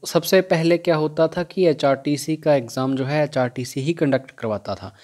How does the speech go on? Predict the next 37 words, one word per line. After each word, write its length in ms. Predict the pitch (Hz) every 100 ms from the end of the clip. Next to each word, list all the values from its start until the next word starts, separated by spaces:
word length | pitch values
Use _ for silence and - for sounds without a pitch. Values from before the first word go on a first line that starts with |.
| - - _
तो 80 | 135
पैटर्न 440 | 113 135 135 160 165
भी 80 |
अलग 260 | 175 170 165
रहता 320 | 165 160 175
था 420 | 160 180 165 _ _ _ _ _ _ _ -
और 160 | 160
भी 100 | 175
काफ़ी 340 | 170 147 135 143
सारी 220 | 139 143
चीज़ें 320 | 131 131 139
जो 100 | 135
हैं 140 | 127 139
अलग 260 | 127 127
होती 300 | 113 113 107
थी। 200 | - 98 _ - - _
लेकिन 320 | 135 135 170 156
जब 180 | 156
से 260 | 151 175 185
एचपीएसएससी 840 | 139 131 - 180 165 135 139 - 170
जो 160 | 151 123
है, 360 | 113 143 _ _ _ _ _ _
यानी 200 | 123 131
कि, 280 | 139 160 156
अ, 60 | 123
पिछला 640 | 123 117 - - - 135
एग्जाम 380 | 135 120 131 131
जो 120 | 127
है 180 | 127 175 - - _ _ _ _ _ _
एचपीएसएससी 560 | 139 131 175 156 151 170
ने 120 | 156
ही 80 | 147
कंडक्ट 340 | 151 151 147
करवाया 300 | - 147 143
था, 420 | 143 160 160 _ _
तो 60 | -
अब 440 | 143 151 156 -